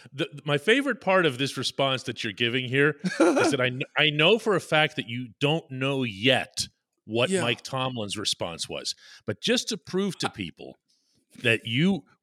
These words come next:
Speaker 1: were his player for eleven years.
Speaker 2: I hadn't heard it.
Speaker 1: You hadn't heard it. Now here,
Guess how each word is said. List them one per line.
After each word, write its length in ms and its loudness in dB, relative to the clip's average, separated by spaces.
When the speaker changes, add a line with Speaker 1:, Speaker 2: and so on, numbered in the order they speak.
Speaker 1:
were 340 0
his 300 0
player 460 2
for 180 -6
eleven 460 0
years. 560 0
Speaker 2:
I 80 -6
hadn't 280 0
heard 280 2
it. 160 -8
Speaker 1:
You 160 -2
hadn't 240 2
heard 180 4
it. 140 -2
Now 240 2
here, 300 2